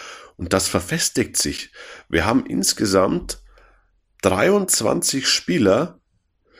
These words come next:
die neun Punkte oder mehr im Schnitt erzielen. Deutsche Spieler. Und das ist, glaub ich, schon bemerkenswert, äh, mittlerweile, weil wir in jedem Team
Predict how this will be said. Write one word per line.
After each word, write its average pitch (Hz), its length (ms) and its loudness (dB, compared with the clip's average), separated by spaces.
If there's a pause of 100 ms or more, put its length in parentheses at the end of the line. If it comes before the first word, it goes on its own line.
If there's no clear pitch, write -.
(240)
die 127 80 6
neun 123 500 6
Punkte 160 500 0
oder 123 200 2
mehr 127 300 4
im - 100 -2
Schnitt 170 300 0
erzielen. - 580 -2 (840)
Deutsche 120 360 2
Spieler. - 400 -4
Und - 160 -8
das - 140 0
ist, 160 220 2
glaub 113 160 -6
ich, 107 120 0
schon 143 280 0
bemerkenswert, 92 880 -2
äh, 87 160 0
mittlerweile, 87 640 2 (380)
weil 95 180 2
wir 104 120 6
in 95 100 4
jedem 143 520 2
Team 143 560 0